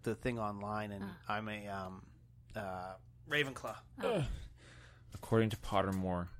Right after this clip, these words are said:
Speaker 3: which I have done,
Speaker 1: Yeah, that's what I'm talking
Speaker 3: uh,
Speaker 1: about.
Speaker 3: I'm a Gryffindor.
Speaker 1: So is Lise.
Speaker 3: Rachel is a, uh, Hufflepuff officially,
Speaker 1: Yeah.
Speaker 3: according to Pottermore.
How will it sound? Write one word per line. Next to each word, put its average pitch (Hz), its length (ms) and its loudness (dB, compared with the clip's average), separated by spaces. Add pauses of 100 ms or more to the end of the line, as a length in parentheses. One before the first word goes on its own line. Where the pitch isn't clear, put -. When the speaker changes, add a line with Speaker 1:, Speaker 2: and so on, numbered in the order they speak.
Speaker 3:
which - 80 -8
I - 100 -6
have 85 240 -2
done, 87 200 -4 (160)
Speaker 1:
Yeah, 107 200 0 (200)
that's 117 180 4
what 110 60 2
I'm 98 40 -6
talking 95 180 0
Speaker 3:
uh, 90 40 4
Speaker 1:
about. 87 120 4
Speaker 3:
I'm 85 140 2
a 82 60 -2
Gryffindor. - 500 -4 (640)
Speaker 1:
So 117 180 0
is 107 160 -4
Lise. - 320 -4 (880)
Speaker 3:
Rachel 92 420 2
is 87 300 -2
a, 85 340 -2 (240)
uh, 78 200 -2
Hufflepuff - 600 -6
officially, 101 400 0
Speaker 1:
Yeah. 80 80 -2
Speaker 3:
according 82 220 -6
to 90 60 -8
Pottermore. - 480 -6